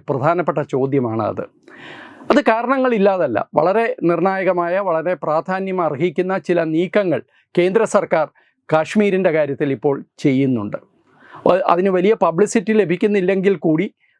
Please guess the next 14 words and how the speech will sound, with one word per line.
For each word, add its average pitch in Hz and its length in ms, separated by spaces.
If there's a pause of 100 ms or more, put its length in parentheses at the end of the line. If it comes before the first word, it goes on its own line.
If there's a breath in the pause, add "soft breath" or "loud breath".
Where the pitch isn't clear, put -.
ആം, 135 680
ആ 175 100
നീക്കങ്ങൾ 202 500
വളരെ 175 320
ശക്തമാണ്. 165 680 (160)
ചിലതൊക്കെ 165 540 (180)
തീരുമാനിച്ചുറപ്പിച്ചിട്ട് 160 1300
തന്നെയാണ് 147 520 (320 soft breath)
എന്നുള്ള 156 320
സൂചനയാണ് 160 880
അതിൽ 135 260
നിന്ന് 127 500
നമ്മൾക്ക് 127 500
ലഭിക്കുന്നത്. 117 640